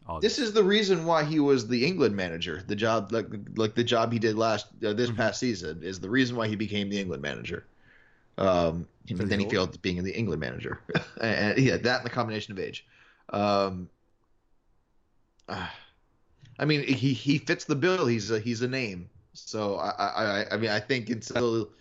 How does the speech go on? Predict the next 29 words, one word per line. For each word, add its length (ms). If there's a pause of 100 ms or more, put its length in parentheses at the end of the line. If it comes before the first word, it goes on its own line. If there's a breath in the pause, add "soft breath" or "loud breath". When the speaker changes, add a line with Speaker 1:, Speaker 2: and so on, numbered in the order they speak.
(180 soft breath)
Speaker 2:
until 280
he 120
doesn't 400
want 300
to 60
do 160
it, 200
or 220
until 360
they 140
lose 280
the 80
first 260
six 180
games 300
of 140
the 80
season 320
again, 320
he'll 120
Speaker 1:
Mm-hmm. 60
Speaker 2:
be 100
there. 160 (260)
Speaker 1:
Okay. 160 (1600)
Speaker 2:
Uh, 240
but 280
anyway, 280
Swansea 440
Stoke, 480